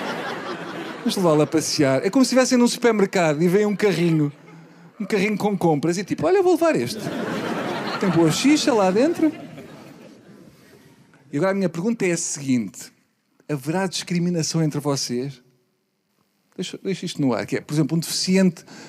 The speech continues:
com quarenta por cento de incapacidade física não será que olha para um deficiente com setenta por cento de incapacidade física e não diz, "Ei, olha aquele def. Ei, aquele def, olha lá, todo estragadinho. Vai assim, viste?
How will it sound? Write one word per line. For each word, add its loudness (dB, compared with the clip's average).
com -4
quarenta 2
por -6
cento 0
de -8
incapacidade 0
física -4
não 0
será 0
que -4
olha 4
para -2
um 2
deficiente 0
com 0
setenta 2
por -6
cento 0
de -2
incapacidade 0
física -4
e 0
não 4
diz, 0
"Ei, 4
olha 4
aquele 0
def. 2
Ei, 4
aquele 0
def, 4
olha 4
lá, 4
todo 2
estragadinho. 2
Vai 2
assim, 2
viste? 2